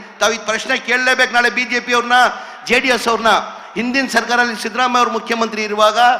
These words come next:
ಎರಡ್ ಸಾವಿರದ ಹದಿಮೂರರಿಂದ ಹಿಡ್ಕೊಂಡು ಎರಡ್ ಸಾವಿರದ ಹದಿನೇಳರವರೆಗೂ ಒಂದ್ ಲಕ್ಷದ ಮೂರ್ ಮೂ-, ಒಂದ್ ಲಕ್ಷದ ಮುನ್ನೂರ ಅರವತ್ತಾರು ಮನೆಗಳು ಸ್ಯಾಂಕ್ಷನ್ ಮಾಡಿದ್ದು. ಅದಾದ್ಮೇಲೆ ಕುಮಾರಸ್ವಾಮಿ ಮುಖ್ಯಮಂತ್ರಿ ಆದ್ರು ಒಂದು ವರ್ಷ, ಆಮೇಲೆ ಬಿ ಜೆ ಪಿ ಸರ್ಕಾರ ನಾಲ್ಕು ವರ್ಷ ಆಯ್ತು.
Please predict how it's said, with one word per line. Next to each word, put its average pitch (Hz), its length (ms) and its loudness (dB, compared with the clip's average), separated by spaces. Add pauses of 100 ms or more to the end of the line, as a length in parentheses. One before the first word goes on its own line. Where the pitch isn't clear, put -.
(260)
ಎರಡ್ 214 200 0
ಸಾವಿರದ 247 260 0
ಹದಿಮೂರರಿಂದ 233 540 -2
ಹಿಡ್ಕೊಂಡು 220 480 -2 (420)
ಎರಡ್ 226 180 0
ಸಾವಿರದ 254 240 -2
ಹದಿನೇಳರವರೆಗೂ 226 1040 -2 (140)
ಒಂದ್ 269 240 0
ಲಕ್ಷದ 233 280 0
ಮೂರ್ 240 540 0
ಮೂ-, 240 360 -4
ಒಂದ್ 208 240 -4
ಲಕ್ಷದ 247 380 2 (460)
ಮುನ್ನೂರ 262 420 2
ಅರವತ್ತಾರು 226 500 4
ಮನೆಗಳು 226 320 -2
ಸ್ಯಾಂಕ್ಷನ್ 202 400 -2
ಮಾಡಿದ್ದು. 190 300 0 (340)
ಅದಾದ್ಮೇಲೆ 208 480 2
ಕುಮಾರಸ್ವಾಮಿ 214 600 -2
ಮುಖ್ಯಮಂತ್ರಿ 208 500 -6
ಆದ್ರು 202 240 0
ಒಂದು 208 240 -2
ವರ್ಷ, 202 240 -4 (500)
ಆಮೇಲೆ 202 200 -4
ಬಿ 226 160 -6
ಜೆ 226 140 -2
ಪಿ 208 120 -8
ಸರ್ಕಾರ 220 340 0
ನಾಲ್ಕು 214 280 -2
ವರ್ಷ 214 160 -4
ಆಯ್ತು. 208 500 -4